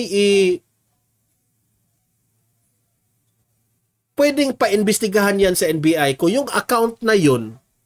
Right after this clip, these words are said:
at yung mga dates, yung oras, makalagay yan, di. Yan ay, ah, hindi magsisinungaling yung oras, yung date, di ba? Kasi kung gawa-gawa lang yung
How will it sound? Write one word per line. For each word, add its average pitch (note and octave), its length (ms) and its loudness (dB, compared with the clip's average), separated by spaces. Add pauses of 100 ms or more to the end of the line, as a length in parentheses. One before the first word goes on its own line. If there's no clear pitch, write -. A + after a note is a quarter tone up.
(260)
at F#3 180 -6
yung G#3 220 0
mga F#3+ 260 0
dates, - 720 -4 (380)
yung F3+ 240 -2
oras, A#3 720 -2 (1000)
makalagay C4+ 520 0
yan, C#4+ 160 2
di. C#3 160 0 (600)
Yan B3+ 200 0
ay, A#3+ 200 2 (1160)
ah, F#3+ 320 -4
hindi B3 400 -2
magsisinungaling G#3+ 800 0
yung F#3+ 160 2
oras, A#3 600 0
yung E3 240 0
date, A#3+ 360 0 (560)
di D3+ 80 -4
ba? G#3 240 -2 (1040)
Kasi C4 240 -4
kung A#3 160 0
gawa-gawa C#4+ 640 2
lang B3+ 160 0
yung A#3+ 160 -2